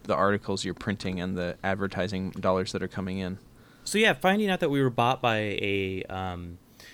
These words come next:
Speaker 2: uh, a nonprofit was really interesting because, you know, some of the rumors that are floating around were there were, um, private buyers out there, and private buyers come with, who are,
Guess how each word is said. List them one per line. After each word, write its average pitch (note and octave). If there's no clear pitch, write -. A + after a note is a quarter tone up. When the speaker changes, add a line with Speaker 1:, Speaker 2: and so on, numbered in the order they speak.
Speaker 2:
uh, F2+
a -
nonprofit B2
was G#2
really A2
interesting G2
because, G#2
you A#2+
know, A2
some D#3+
of D#3
the D3+
rumors B2
that -
are G#2+
floating A2
around F#2+
were F#2+
there F#2
were, F2+
um, F#2
private C3+
buyers F#2
out F#2+
there, G2+
and G2
private B2+
buyers G2+
come F#2+
with, F#2+
who A#2
are, A2